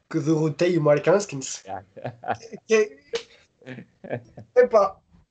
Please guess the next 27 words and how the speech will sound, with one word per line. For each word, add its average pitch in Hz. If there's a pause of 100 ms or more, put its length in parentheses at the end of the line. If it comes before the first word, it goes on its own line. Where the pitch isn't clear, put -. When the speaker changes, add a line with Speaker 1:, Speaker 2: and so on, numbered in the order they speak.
Speaker 1:
o 240
gajo 202 (520)
há 185
no, 190 (160)
mais 180
dez 170
anos 160
está 156
no 147
business, 127
não 139
é? - (1900)
Um 214
dos 214
melhores 196
lutadores 170
na 147
cena 160
U 160
K 151 (160)
e 139 (960)
no 151
mundo 160
inteiro, 139
não 127
é? 127 (2500)
E 220